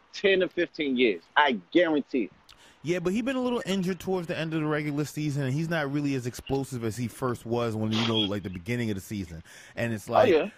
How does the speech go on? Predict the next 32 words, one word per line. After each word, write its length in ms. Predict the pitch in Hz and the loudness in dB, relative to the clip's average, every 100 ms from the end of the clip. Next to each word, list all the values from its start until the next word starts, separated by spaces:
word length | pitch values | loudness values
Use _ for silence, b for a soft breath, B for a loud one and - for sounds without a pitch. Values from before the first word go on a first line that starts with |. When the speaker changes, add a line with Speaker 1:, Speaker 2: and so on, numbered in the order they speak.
| - - | -16 -4
Speaker 2:
granted, 360 | 165 180 113 98 | -2 0 -2 -2
you 140 | 151 | -2
know, 220 | 127 135 | 0 -2
it's 100 | 117 | -2
a 60 | 120 | -2
long 280 | 117 123 135 | 0 -2 -4
season, 380 | - 127 127 | -2 -2 -2
a 80 | 123 | -2
lot 160 | 98 113 | -2 -2
of 100 | 113 | -2
damage, 360 | 120 120 123 | -2 -2 -2
a 20 | 107 | -2
lot 140 | 104 | -2
of 80 | 107 | -2
wear 220 | 110 113 | -2 -4
and 60 | 120 | -4
tear, 280 | 123 117 | -2 -2
but 140 | 104 101 | -2 -6
at 80 | 95 | -8
the 60 | |
same 300 | - 117 117 | -10 -8 -6
time, 300 | 113 120 117 | -6 -6 -4
in 80 | 107 | -4
the 60 | 98 | -6
playoffs, 580 | - 117 117 120 123 | -4 -2 0 0 -2
we 80 | 110 | -4
wanna 240 | 104 113 104 | -4 -4 -6
see 200 | 127 117 | -4 -2
that 120 | 107 | -2
explosion 560 | 104 - 113 117 110 107 | -6 -6 -2 -2 -2 -4
come 220 | 104 92 | -4 -2
back. 300 | 95 123 | -2 -4